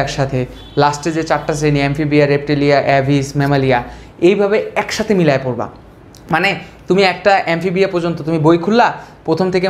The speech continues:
মনে করো তিনটা চারটা শ্রেণী পড়ে Amphibia পর্যন্ত রেখে দিলা, দরকার নেই। তুমি বই খুলো, Amphibia থেকে শুরু করো, একেবারে Mammalia পর্যন্ত পড়ে তারপরে উঠবা। তুমি যদি এতটুকু পড়ো, তাহলে এই চারটা একসাথে পড়বা, পার্থক্য করে পড়ার চেষ্টা করবা। এইখানে সৃজনশীলের ক্ষেত্রে মাথায় রাখবা যে তোমার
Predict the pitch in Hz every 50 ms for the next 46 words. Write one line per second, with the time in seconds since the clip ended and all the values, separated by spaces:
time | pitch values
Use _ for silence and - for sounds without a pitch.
0 | 185 185 180 180 175 180 175 175 175 180 180 175 185 180 180 185 175 185 175 -
1 | 185 180 190 180 220 233 214 170 151 147 151 165 165 170 170 170 160 156 160 151
2 | 165 147 143 135 143 131 131 127 127 120 143 151 147 151 156 139 120 113 110 107
3 | - - - - - - - - 156 156 143 156 170 180 180 - 196 196 190 202
4 | 233 285 - - - - - - - - - 147 147 147 151 185 175 185 180 185
5 | 180 190 190 185 185 190 190 185 180 190 190 208 233 - - - - 147 147 -
6 | 160 160 156 151 151 151 151 156 151 151 151 139 143 143 147 127 135 143 170 226
7 | 220 - 147 151 143 135 131 127 117 117 113 104 - - - - - - - -
8 | 147 147 147 175 185 180 175 196 190 208 202 214 208 214 208 226 226 214 185 170
9 | 170 170 196 170 175 - - 185 170 - - 156 147 139 127 123 110 113 107 -
10 | - - - - - - 151 160 156 - - 214 185 - 185 180 185 170 160 143
11 | 127 131 127 - 123 - - 123 120 123 120 117 110 - - - - - - -
12 | - 180 226 233 240 247 240 233 226 226 208 196 208 208 196 175 208 208 202 202
13 | 190 185 180 202 208 185 156 151 165 165 160 151 135 123 143 196 285 - - -
14 | - - - 151 147 160 170 180 190